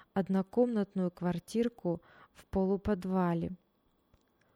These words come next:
Окна их дома теперь были прямо на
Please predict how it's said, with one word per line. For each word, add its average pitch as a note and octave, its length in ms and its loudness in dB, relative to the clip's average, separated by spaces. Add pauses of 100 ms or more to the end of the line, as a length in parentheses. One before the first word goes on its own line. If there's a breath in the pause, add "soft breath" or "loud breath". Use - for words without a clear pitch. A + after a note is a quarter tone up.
(240)
Окна C4 300 4
их G3+ 320 2
дома A3+ 320 4
теперь G3+ 400 2
были F3+ 300 2
прямо A#3 500 0
на A3 180 -2